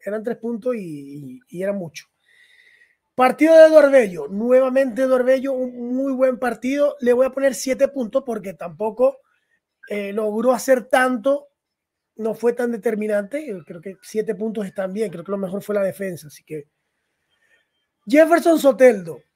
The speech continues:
<clears throat> estuvo ahí, tuvo dos remates que, que le paró el portero, el centro.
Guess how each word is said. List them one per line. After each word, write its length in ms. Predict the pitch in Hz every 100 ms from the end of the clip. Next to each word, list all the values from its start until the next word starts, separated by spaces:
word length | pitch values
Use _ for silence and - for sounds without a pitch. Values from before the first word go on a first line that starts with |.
| _ _ _ _ -
<clears throat> 560 | 240 254 _ _ _
estuvo 400 | - 247 339 359
ahí, 320 | 359 233 156 - _ _ _ _ _ _
tuvo 460 | - 254 269 269 - _ _
dos 280 | 202 277 285
remates 460 | 277 269 269 262 254
que, 300 | 262 233 185
que 100 | 226
le 120 | 214
paró 180 | 196 214
el 80 |
portero, 540 | 208 220 285 302 285 269 - _ _ _
el 180 | 214 208
centro. 640 | - 269 269 - 254 262